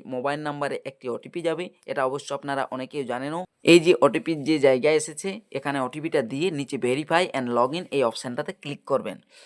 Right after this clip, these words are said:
এই অপশনে ক্লিক করতেই চলে আসবেন পরবর্তী পেজে, অর্থাৎ ভোটার সার্ভিস পোর্টালে আপনি log in হয়ে যাবেন। দেখুন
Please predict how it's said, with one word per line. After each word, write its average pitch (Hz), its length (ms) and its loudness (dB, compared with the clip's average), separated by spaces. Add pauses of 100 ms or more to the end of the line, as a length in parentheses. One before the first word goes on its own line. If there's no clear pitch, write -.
(100)
এই 185 160 4
অপশনে 190 360 -2
ক্লিক 165 300 -8
করতেই 165 340 -2
চলে 143 280 0
আসবেন 151 320 -4
পরবর্তী 143 560 -2
পেজে, 143 320 -6 (320)
অর্থাৎ 151 360 0 (500)
ভোটার 160 260 -2 (120)
সার্ভিস 143 340 -6
পোর্টালে 143 380 -2
আপনি 170 240 -6 (280)
log 139 200 0
in 190 140 -8
হয়ে 123 240 -6
যাবেন। 117 300 -6 (420)
দেখুন 156 280 -6